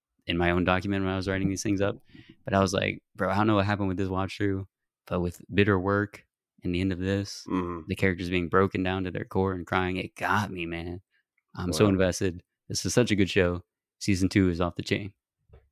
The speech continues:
Speaker 2: You did write that. You were sounding like
Speaker 1: <laughs>
Speaker 2: Lily in there in this little, this little, uh, what is it called?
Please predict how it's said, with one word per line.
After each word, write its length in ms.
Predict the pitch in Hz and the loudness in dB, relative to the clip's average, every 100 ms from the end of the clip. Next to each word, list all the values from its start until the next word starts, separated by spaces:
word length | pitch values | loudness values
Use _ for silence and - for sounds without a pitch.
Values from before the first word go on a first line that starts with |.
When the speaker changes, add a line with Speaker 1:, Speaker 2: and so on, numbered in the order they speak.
| _ 87 | _ -4
Speaker 2:
You 120 | 90 | 2
did 180 | 95 87 | 2 4
write 200 | 82 76 | 2 0
that. 200 | 85 87 | -6 2
You 120 | 107 | 4
were 100 | 117 | 6
sounding 340 | 131 117 98 - | 6 6 6 6
like 40 | |
Speaker 1:
<laughs> 60 | 98 | 6
Speaker 2:
Lily 160 | 104 90 | 6 4
in 60 | |
there 280 | 87 85 85 | 0 0 0
in 180 | 90 87 | -2 -2
this 220 | 87 82 | -2 -2
little, 340 | 90 85 78 _ _ | -2 -2 -6 _ _
this 260 | 78 80 87 | -10 -8 -4
little, 580 | 85 82 80 76 - _ - | -2 -2 -4 -8 -16 _ -14
uh, 520 | 52 52 50 - - - - - - _ - _ _ - | -12 -10 -12 -10 -10 -12 -16 -20 -20 _ -20 _ _ -4
what 140 | 85 | -2
is 100 | 73 | -2
it 100 | 76 | -4
called? 400 | - 73 71 73 | -4 -4 -4 -8